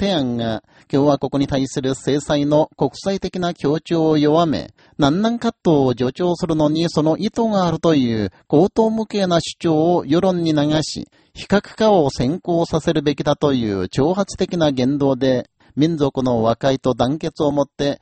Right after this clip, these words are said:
北と南の関係改善の活路を開こうとの民族皆の願いに水を差しています。破局的な今の北と南の関係を軍事的対決と衝突ではない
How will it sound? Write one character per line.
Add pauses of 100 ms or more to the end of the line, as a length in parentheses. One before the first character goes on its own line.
(120)
北
と
南
の
関
係
改
善
の
活
路
を
開
こ
う
と
の
民
族
皆
の
願
い
に (120)
水
を
差
し
て
い
ま
す。 (1500)
破
局
的
な
今
の
北
と
南
の
関
係
を
軍
事
的
対
決
と
衝
突
で
は
な
い